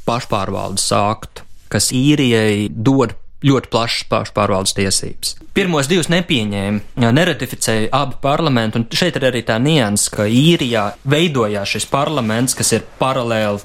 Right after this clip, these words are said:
likumdošanas iestāde, kas ir pakļauta Lielbritānijas parlamentam, bet tās attiecības ir ļoti sarežģītas savstarpējās. Un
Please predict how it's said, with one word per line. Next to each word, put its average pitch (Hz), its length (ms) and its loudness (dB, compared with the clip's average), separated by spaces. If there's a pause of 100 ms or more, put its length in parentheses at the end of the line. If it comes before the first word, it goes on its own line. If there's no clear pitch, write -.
(180)
likumdošanas 120 840 0
iestāde, 120 600 0
kas - 160 -4
ir 110 160 -6
pakļauta 104 640 -4 (300)
Lielbritānijas 113 640 -2
parlamentam, 113 540 2
bet 117 100 0
tās 110 160 2
attiecības 113 420 -4
ir 123 80 4
ļoti 117 200 -2
sarežģītas 104 440 -2
savstarpējās. - 720 -2 (720)
Un 127 260 2